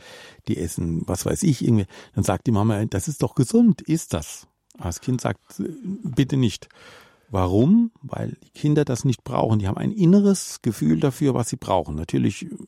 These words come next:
eine Tüte Gummibären ist es nicht gerade, äh, gesundheitsförderlich, aber vielleicht doch.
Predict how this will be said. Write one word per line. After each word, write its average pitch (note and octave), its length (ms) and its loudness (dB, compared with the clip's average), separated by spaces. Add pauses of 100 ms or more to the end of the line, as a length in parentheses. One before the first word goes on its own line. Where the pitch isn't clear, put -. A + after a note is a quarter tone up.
eine G2+ 240 4
Tüte A2+ 280 -2
Gummibären A#2+ 420 2
ist G#2 160 0
es G#2+ 140 -6
nicht A#2 180 -2
gerade, G#2 640 -2
äh, A#2 40 -6
gesundheitsförderlich, D3 1040 0
aber F#2 100 0
vielleicht - 500 -2
doch. - 300 0